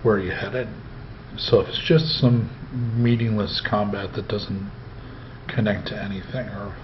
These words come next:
or meaningless encounter, it's, um, I think, frustrating to the players because you have forced them to engage, you've forced them to connect,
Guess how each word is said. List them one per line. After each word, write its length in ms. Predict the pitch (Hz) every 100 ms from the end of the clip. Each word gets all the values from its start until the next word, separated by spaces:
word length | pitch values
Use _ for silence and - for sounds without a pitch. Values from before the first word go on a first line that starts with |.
| -
or 320 | 117 98 95 92 104 117
meaningless 440 | 113 104 95 -
encounter, 480 | 92 - 95 92 90 - - - - - - - - -
it's, 400 | 127 107 - -
um, 300 | 110 104 104 - - - - - - - - - - - - - - - - -
I 100 | 120
think, 200 | 123 - -
frustrating 560 | 107 - - 131 160 - - - - - - - -
to 100 | -
the 80 | 107
players 460 | - 139 156 - -
because 460 | 101 - 101 95 104
you 220 | 98 98
have 120 | 92 - - - - - - - - -
forced 360 | 151 135 -
them 260 | 104 92 82 - -
to 120 | -
engage, 520 | 98 92 101 110 92 -
you've 160 | 98 - - -
forced 320 | 113 104 -
them 180 | 101 92
to 80 |
connect, 540 | 85 - 92 82 -